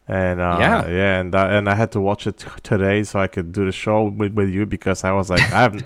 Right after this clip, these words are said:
Speaker 1: <laughs> when he texted me, I was like, "Sure, I'll do a show, but I gotta watch the, the race first. I can't just come here and talk nothing."
Speaker 2: I,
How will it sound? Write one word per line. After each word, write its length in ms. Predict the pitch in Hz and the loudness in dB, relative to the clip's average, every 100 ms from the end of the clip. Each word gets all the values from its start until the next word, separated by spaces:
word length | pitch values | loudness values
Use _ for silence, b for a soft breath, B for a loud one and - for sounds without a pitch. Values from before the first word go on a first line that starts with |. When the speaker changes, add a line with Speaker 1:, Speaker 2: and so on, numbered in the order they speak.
| - | -10
Speaker 1:
<laughs> 80 | 107 | -2
when 180 | 101 113 | -2 0
he 100 | 135 | -2
texted 440 | 127 123 - 110 | -4 -4 -6 -6
me, 100 | 104 | -4
I 40 | |
was 120 | 98 95 | -2 -2
like, 180 | 90 - B B B B | -4 -6 B B B B
"Sure, 260 | - 131 | -2 2
I'll 100 | 110 | 4
do 200 | 92 123 | 4 4
a 40 | 120 | 4
show, 200 | 113 107 | 2 4
but 140 | 110 | 6
I 60 | 110 | 6
gotta 200 | 123 113 | 4 2
watch 220 | 123 117 | 0 -2
the, 360 | 110 110 110 - - - - _ 123 | -2 -2 -4 -8 -14 -18 -20 _ -8
the 220 | 113 120 | -2 0
race 260 | 151 170 | 2 0
first. 280 | - 98 - | -2 -4 -2
I 40 | 107 | -2
can't 220 | 120 113 | -2 -4
just 160 | 110 | -6
come 240 | - 117 104 | -4 -4 -2
here 140 | 107 | -4
and 120 | 92 | -4
talk 220 | - 92 92 | -4 -6 -4
nothing." 240 | 98 123 | -2 2
Speaker 2:
I, 160 | 131 | 2